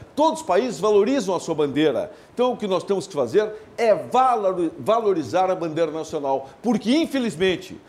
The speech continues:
você vê os movimentos populares que tem por aí. Quando tem movimento de esquerda, não deixam apresentar a bandeira do Brasil.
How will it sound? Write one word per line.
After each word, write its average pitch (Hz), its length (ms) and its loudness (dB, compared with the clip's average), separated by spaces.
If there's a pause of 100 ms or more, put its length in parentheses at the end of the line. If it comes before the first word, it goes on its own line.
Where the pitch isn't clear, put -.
(100)
você 180 240 0
vê 185 140 4
os 226 120 0
movimentos 208 540 -2
populares 190 440 0
que - 40 -8
tem 214 80 0
por 220 160 -8
aí. 202 260 -2 (480)
Quando 220 280 -2
tem 233 120 -16
movimento 202 360 -4
de 208 80 -12
esquerda, 269 720 -2
não 294 320 2
deixam 262 520 -4
apresentar 208 760 -2
a 208 60 -2
bandeira 185 280 -2
do 160 80 -10
Brasil. 135 400 -10